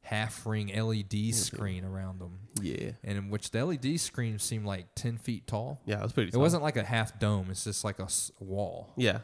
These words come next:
Speaker 1: Yeah. But they found, they tried using that for Dune, and it was not, it was too much,
Speaker 2: It was, like,
Speaker 1: too,
Speaker 2: the
Speaker 1: right?
Speaker 2: Yeah.
Speaker 1: Yeah.
Speaker 2: It, you don't have the same effect.
Speaker 1: And that's new. That's, like, brand new way of doing shit.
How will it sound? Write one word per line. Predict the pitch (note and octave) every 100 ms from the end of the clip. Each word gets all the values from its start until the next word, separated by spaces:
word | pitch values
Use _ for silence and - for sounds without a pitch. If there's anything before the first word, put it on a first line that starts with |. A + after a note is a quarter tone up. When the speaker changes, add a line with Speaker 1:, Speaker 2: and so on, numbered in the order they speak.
| -
Speaker 1:
Yeah. | G2+ F2+ - - - -
But | A2+ G#2+ G2+
they | G#2+
found, | - B2 A#2
they | G#2+
tried | A2+ D3+ C#3 B2
using | B2+ A#2+
that | B2 A2+
for | G#2
Dune, | G2 G#2 G2
and | F#2+
it |
was | F#2+ F#2+ - -
not, | G#2 G2+ F#2+ F#2 -
it | A2
was | G2
too | - A#2+
much, | G2 A#2+ - -
Speaker 2:
It |
was, | G#2 -
like, | -
Speaker 1:
too, | C3 A#2
Speaker 2:
the | F#2+
Speaker 1:
right? | G#2+ A#2
Speaker 2:
Yeah. | G2 F#2+ G2+ A2+
Speaker 1:
Yeah. | A2 F#2+ F#2
Speaker 2:
It, | F#2 - -
you | A#2
don't | B2
have | A#2+ A#2
the | G#2+
same | - G2
effect. | -
Speaker 1:
And | F#2+
that's | C3+ D#3+ B2
new. | A#2+ D3 F2+
That's, | G#2 C#3 -
like, | - F#2 F2+
brand | A2 G#2+ G2
new | G#2 F#2+
way | G2+
of | F#2 F#2
doing | A2 G2
shit. | - F2 -